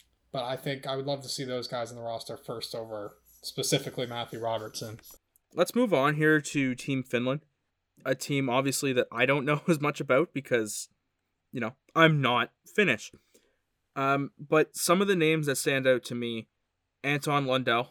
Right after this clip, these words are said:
Speaker 2: a guy that we talked about. Roni Hirvonen is a guy that we talked about. Our, uh, Aatu Räty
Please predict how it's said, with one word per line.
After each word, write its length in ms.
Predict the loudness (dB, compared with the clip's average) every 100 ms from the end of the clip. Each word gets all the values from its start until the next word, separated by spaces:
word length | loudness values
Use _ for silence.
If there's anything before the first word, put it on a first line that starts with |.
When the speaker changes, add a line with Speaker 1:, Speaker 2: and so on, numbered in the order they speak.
| -8
Speaker 2:
a 80 |
guy 140 | -2 0
that 80 | 0
we 100 | -4
talked 320 | -4 -8 -10
about. 300 | -6 4 6 6 2 -4
Roni 300 | 0 0 0
Hirvonen 420 | 0 0 -2 -4
is 80 | -4
a 60 | -2
guy 180 | 0 0
that 120 | -2
we 100 | -6
talked 340 | -2 -4 -4
about. 360 | -4 -2 -2 -4 _ -20 -20 _ -14 2
Our, 320 | 6 6 6
uh, 400 | 0 2 2 -2 -6 -8
Aatu 400 | 0 0 2 -2
Räty 380 | 0 0 -2 -4